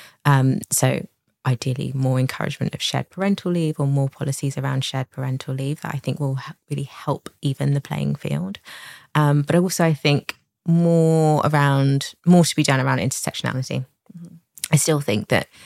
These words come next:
Speaker 1: for us to kind of really get to where we need to get to in this field, I think we need to be able to see more female leader,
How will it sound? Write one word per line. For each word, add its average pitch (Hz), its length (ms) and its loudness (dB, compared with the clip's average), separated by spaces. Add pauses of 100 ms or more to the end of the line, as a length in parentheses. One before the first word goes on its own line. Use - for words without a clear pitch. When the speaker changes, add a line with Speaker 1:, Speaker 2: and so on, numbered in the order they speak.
(320)
Speaker 1:
for 151 240 4
us 143 280 2
to 143 40 2
kind 143 180 2
of 139 120 2
really 139 420 2 (160)
get - 300 2
to 127 480 0 (400)
where 131 320 4
we 123 160 0
need - 200 -2
to 113 80 -4
get 107 220 0
to - 160 -4
in 120 240 -2
this 123 220 -8
field, 127 320 -2
I - 100 -4
think - 300 -8
we 131 140 -2
need 127 220 -2
to 123 140 -6
be 131 120 -4
able 127 240 -4
to 127 400 -4 (340)
see 131 680 0 (540)
more 135 140 6
female 170 320 0
leader, 185 380 0